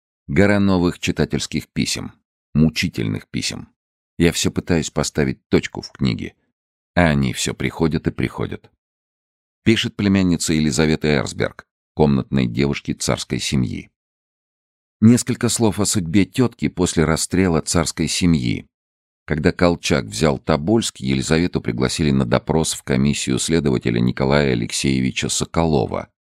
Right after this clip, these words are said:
Как оказалось, он был однокашником моего отца по третьей гимназии. С авангардными белыми частями Елизавета прибыла в Екатеринбург. Наняла лодочника.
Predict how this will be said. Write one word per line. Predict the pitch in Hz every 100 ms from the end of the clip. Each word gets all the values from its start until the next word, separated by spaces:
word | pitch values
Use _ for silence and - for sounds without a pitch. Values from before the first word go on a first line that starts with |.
| _ _ _
Как | - -
оказалось, | 60 65 53 80 71 67
он | 57
был | 58
однокашником | 57 62 67 67 55 - 50 53
моего | 57 60 57 60
отца | 60 - 110
по | - -
третьей | - 73 -
гимназии. | 64 67 65 57 50 50 50 50 _ _ _ -
С | -
авангардными | 92 90 85 80 67 73 71
белыми | 62 73 67 65
частями | - 73 - 113 104 67
Елизавета | 60 64 71 76 92 -
прибыла | - 53 64 71
в | 62
Екатеринбург. | 67 - 67 67 65 52 - - - _ _ _ _ _ -
Наняла | 69 78 95
лодочника. | 92 71 55 - - 50 50